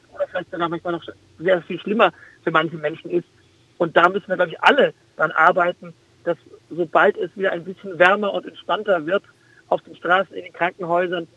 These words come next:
dass wir die Leute auch wirklich diese Chance nutzen und rausgehen und teilhaben und alle möglichen Sachen wieder tun, die sie vorher schon gemacht haben. Oder vielleicht auch Sachen machen, die sie vorher noch nie gemacht haben, weil sie sagen, hey, bevor ich wieder nur in der Bude hänge und nicht rauskam und,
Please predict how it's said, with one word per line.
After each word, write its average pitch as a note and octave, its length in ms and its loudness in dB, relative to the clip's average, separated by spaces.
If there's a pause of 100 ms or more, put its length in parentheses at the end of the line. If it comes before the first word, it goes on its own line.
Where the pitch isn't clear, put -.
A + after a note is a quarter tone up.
(240)
dass F3 160 -6
wir F3 100 -2
die D#3+ 80 -6
Leute F#3 240 2
auch D3+ 80 -10
wirklich E3 160 -8
diese E3+ 180 -6
Chance D#3+ 300 -6
nutzen F#3+ 340 -8
und - 80 -16
rausgehen E3+ 500 -4
und D#3+ 120 -10
teilhaben F3 560 4 (440)
und E3+ 180 -8
alle G3 200 4
möglichen F#3 460 -8
Sachen F3 360 0
wieder F#3+ 260 4
tun, - 240 -18
die E3 160 -8
sie E3 120 -6
vorher F3+ 260 0
schon F#3+ 120 -18
gemacht F3 320 -8
haben. F3+ 140 -6
Oder A3+ 160 -2
vielleicht A3+ 260 2
auch G#3+ 140 -4 (260)
Sachen A3+ 220 -2
machen, G#3+ 180 -2
die A3 60 -12
sie - 80 -18
vorher A3+ 200 -10
noch - 140 -14
nie D#4+ 80 -2
gemacht A#3+ 320 2
haben, G3 160 0
weil G3 80 -2
sie F3+ 60 -10
sagen, F#3+ 200 -6
hey, G#3 280 -6 (340)
bevor F#3 240 2
ich F3+ 80 0
wieder G3 120 4
nur A#3+ 180 -4
in C4 60 -4
der A#3 100 2
Bude A#3+ 280 0
hänge G3+ 180 0
und G3 60 -6
nicht A3 120 -10
rauskam G3 420 -2
und, - 100 -12